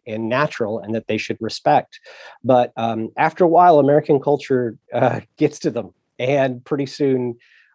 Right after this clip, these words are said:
um, they see themselves primarily as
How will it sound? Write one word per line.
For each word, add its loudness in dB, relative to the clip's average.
um, 0
they 0
see -4
themselves -4
primarily 0
as -6